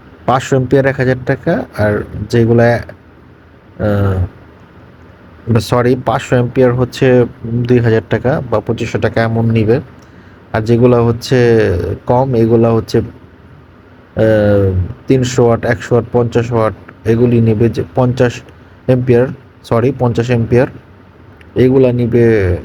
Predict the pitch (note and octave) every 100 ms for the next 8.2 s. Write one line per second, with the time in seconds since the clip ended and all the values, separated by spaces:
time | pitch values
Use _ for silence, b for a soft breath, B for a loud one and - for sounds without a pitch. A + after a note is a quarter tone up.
0 | - A2 F#2 A2 G#2 G2 G2+ G#2 G2 A2+
1 | - - - - - - - - - -
2 | - - - - - - - - A#2+ -
3 | B2+ A2+ A2+ C3+ A#2+ - A2 A2+ - -
4 | - - - - - - - - A#2 A#2
5 | B2+ C3+ C#3 C3+ B2+ C3 B2+ A#2+ D3 D#3+
6 | C3+ B2+ B2 A#2 A#2 A2 - G2 A#2 -
7 | - - - - A2 G2+ A2 G#2 A2 G#2+
8 | A2+